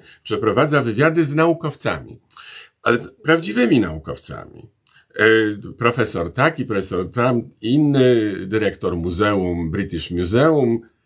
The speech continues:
i tak dalej. Wsadza ich w jakiejś ładnej,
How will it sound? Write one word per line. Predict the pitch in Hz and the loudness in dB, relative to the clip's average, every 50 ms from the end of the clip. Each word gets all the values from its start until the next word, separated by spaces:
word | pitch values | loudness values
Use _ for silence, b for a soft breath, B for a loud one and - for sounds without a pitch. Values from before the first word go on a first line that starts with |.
| b _ - | b _ -10
i | 123 | -8
tak | - 101 95 92 85 | -6 -4 -4 -4 -4
dalej. | 73 64 50 50 69 73 - - - - - 135 151 156 147 131 120 - 107 104 | -6 -8 -10 -10 -10 -8 -8 -8 -6 -4 0 2 2 2 0 -2 -6 -8 -8 -6
Wsadza | 98 - 110 101 98 104 104 101 | -4 0 0 0 2 2 2 0
ich | - - 98 92 - - B B B B B | 0 -2 -4 -6 -8 -10 B B B B B
w | 92 | -6
jakiejś | 104 101 - 101 98 - | -6 -4 -4 -4 -4 0
ładnej, | 104 107 113 120 117 104 98 98 92 95 90 87 92 - | 2 2 2 2 2 0 -2 -2 0 0 0 -2 -4 -6